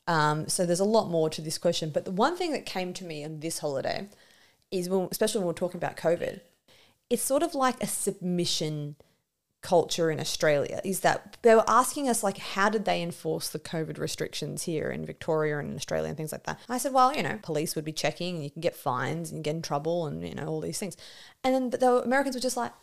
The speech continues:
"But, like, they told us that as well, but we just didn't believe them."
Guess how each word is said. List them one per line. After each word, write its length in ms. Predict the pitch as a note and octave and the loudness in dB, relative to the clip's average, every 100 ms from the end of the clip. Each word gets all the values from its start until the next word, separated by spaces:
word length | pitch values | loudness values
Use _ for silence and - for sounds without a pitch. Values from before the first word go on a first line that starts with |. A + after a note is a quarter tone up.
| _ _ _ _ _ _ _ | _ _ _ _ _ _ _
"But, 120 | A3 | -4
like, 360 | - F#3+ E3 - | 2 4 2 -4
they 200 | - G#3 | 4 6
told 260 | A3 A3+ D3+ | 8 6 6
us 220 | F#3+ - | 4 4
that 180 | F#3+ G3+ | 6 6
as 140 | D#3+ | 6
well, 180 | E3+ G3 | 8 8
but 160 | D#3+ C#3+ | 8 4
we 100 | F3+ | 2
just 180 | E3 - | 2 0
didn't 160 | F3 | 0
believe 320 | D#3 D3+ F#3 D#3 | 0 2 0 -2
them." 220 | - | -8